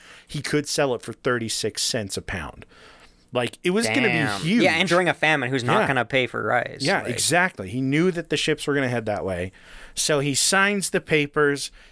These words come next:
Speaker 1: He walks out of the, the little office that he signs his contract in, and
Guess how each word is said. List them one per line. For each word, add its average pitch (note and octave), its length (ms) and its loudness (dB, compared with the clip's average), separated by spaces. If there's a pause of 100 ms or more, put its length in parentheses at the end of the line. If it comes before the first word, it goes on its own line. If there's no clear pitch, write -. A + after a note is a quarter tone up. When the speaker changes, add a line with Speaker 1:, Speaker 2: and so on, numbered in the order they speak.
Speaker 1:
He D3+ 160 -4
walks E3+ 540 0
out E3+ 160 4
of D#3+ 60 -2
the, D3 360 2
the B2 640 0 (100)
little C#3 380 0
office C3 420 0
that C3+ 100 0
he B2+ 60 -2
signs C3+ 320 -2
his A#2+ 100 -4
contract C3+ 580 -2
in, G2 280 -6 (1500)
and A2 440 -2